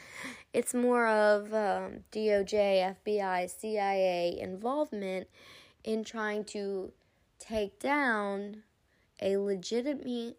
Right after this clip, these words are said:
legit-, ugh, legitimately elected president,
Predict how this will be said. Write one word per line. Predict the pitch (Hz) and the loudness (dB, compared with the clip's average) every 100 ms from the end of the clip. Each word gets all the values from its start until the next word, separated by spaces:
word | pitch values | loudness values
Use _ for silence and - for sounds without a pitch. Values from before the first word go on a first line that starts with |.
| _ | _
legit-, | 214 208 233 240 - _ | -4 -2 0 -2 -4 _
ugh, | 202 214 214 185 _ _ _ - | -2 0 0 -2 _ _ _ -12
legitimately | 202 196 185 - 247 262 208 190 185 - - 214 240 196 190 - | -4 -4 -4 -2 -2 -2 -4 -6 -10 -14 -10 -6 -4 -4 -8 -10
elected | 196 196 269 339 _ - 170 185 - _ _ _ _ | -6 -4 -4 -4 _ -8 -8 -8 -18 _ _ _ _
president, | - 311 285 - - - | -4 0 0 -2 -10 -14